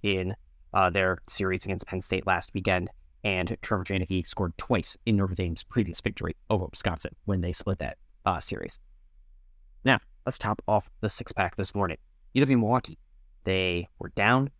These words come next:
twenty-four points. They made it a single-digit game with less than one minute remaining against Wright State, but they fell too far behind too early, and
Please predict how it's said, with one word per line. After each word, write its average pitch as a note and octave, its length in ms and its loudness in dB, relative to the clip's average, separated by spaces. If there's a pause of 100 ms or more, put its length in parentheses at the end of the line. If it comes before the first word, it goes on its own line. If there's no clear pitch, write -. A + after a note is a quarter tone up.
(120)
twenty-four G#2+ 400 -2
points. - 360 -2 (220)
They F#2 100 -2
made F#2+ 220 0
it G#2 40 0
a F#2+ 60 0
single-digit B2 640 0
game C#3+ 320 2 (160)
with A2+ 140 -4 (180)
less F2 420 -4
than A2+ 300 2
one B2 240 2
minute C#3 220 2
remaining B2+ 440 2
against G#2+ 360 -2 (420)
Wright B2 240 2
State, D3+ 400 0 (720)
but A#2 180 4 (760)
they - 80 -8
fell G2 380 2 (100)
too B2 180 0
far A2+ 220 6
behind G2 460 2 (240)
too G#2+ 260 2
early, F#2+ 360 4 (640)
and E2 480 -2